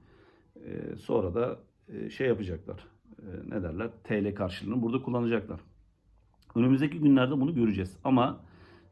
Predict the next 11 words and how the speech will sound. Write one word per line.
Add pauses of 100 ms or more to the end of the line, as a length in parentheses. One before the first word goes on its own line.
(280)
e, (300)
önemli
olan, (680)
e, (460)
işte (1600)
<coughs> (500)
özür
dilerim. (200)
E,
önemli
olan